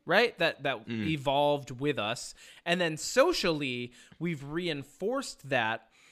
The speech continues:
Speaker 1: by, uh, the conditioning of having, like,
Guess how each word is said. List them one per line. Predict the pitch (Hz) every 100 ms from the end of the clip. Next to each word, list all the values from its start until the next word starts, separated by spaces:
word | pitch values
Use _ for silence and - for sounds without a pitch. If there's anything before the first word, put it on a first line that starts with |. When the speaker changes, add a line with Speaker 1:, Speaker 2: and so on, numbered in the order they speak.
| _ _
Speaker 1:
by, | - 165 143 131 131 127 - _
uh, | 143 127 117 107 127
the | 147
conditioning | 151 180 151 123 170 185 190 160 135 127
of | 127 131 127
having, | 147 147 151 135 127
like, | 110 107